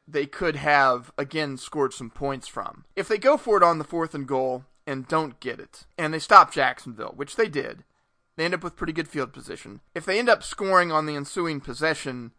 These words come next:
you know, you're like, "Well, I still didn't maybe love the call, but at least they got points out of it."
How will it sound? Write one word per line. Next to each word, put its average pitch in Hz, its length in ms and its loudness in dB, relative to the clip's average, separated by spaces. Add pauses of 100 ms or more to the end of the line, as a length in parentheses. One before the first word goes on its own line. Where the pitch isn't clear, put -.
you 170 160 -4
know, 160 100 0
you're 165 180 2
like, 165 240 0
"Well, 240 280 8
I 185 80 4
still 220 240 0
didn't 156 200 -8
maybe 160 240 -2
love 131 300 0
the 147 80 -8
call, 160 340 4
but 156 200 0
at 156 100 -6
least 180 220 -10
they 156 80 -4
got 135 260 2
points 135 380 -8
out - 160 -6
of - 80 -14
it." - 100 -16